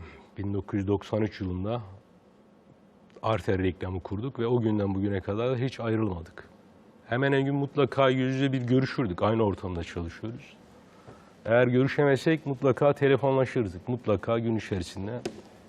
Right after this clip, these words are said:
birbirimize temas ederdik. Abimle hukukum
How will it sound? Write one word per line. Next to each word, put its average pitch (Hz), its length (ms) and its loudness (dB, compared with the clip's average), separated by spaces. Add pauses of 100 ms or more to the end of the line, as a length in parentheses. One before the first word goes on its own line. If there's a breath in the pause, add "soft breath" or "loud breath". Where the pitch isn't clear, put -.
(100)
birbirimize 113 420 4
temas 117 440 4
ederdik. 82 280 -6 (1800 loud breath)
Abimle 139 420 6
hukukum 147 680 0